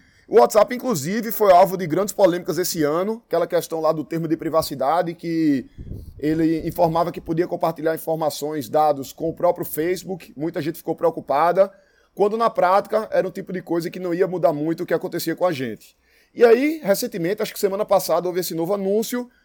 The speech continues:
que foi da multiplataforma, da versão multiplataforma do WhatsApp, permitindo que a gente use ele em vários outros dispositivos,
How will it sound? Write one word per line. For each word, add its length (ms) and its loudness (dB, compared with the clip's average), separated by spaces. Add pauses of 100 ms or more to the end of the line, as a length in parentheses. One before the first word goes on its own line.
(360)
que 140 0
foi 640 2
da 460 2
multiplataforma, 1080 0
da 80 4
versão 300 0
multiplataforma 880 0
do 100 -4
WhatsApp, 600 2 (380)
permitindo 520 4
que 120 2
a 80 8
gente 480 -2
use 360 -2
ele 220 2
em 60 -2
vários 400 4
outros 240 0
dispositivos, 920 -4